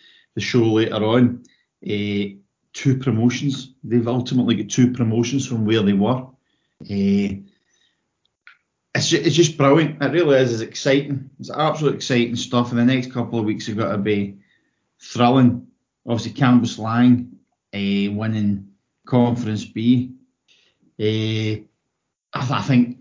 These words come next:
you know, obviously being involved in, in Conference B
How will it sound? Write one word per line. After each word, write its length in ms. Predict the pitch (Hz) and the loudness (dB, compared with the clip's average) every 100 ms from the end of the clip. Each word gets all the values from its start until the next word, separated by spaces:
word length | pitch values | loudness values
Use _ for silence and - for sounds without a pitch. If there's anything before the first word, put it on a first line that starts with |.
| _ | _
you 80 | 131 | 2
know, 320 | 117 107 98 101 | 2 2 -4 -4
obviously 320 | 120 98 107 | -4 -2 -2
being 140 | 120 | 0
involved 420 | 110 110 117 117 127 | 0 2 2 2 2
in, 300 | 117 110 123 | 0 0 -2
in 460 | 110 104 98 - - _ _ _ _ | -2 0 -2 -4 -18 _ _ _ _
Conference 540 | - 127 117 117 110 104 | 0 2 2 0 -6 -6
B 560 | - 123 123 113 - | 2 4 6 2 -6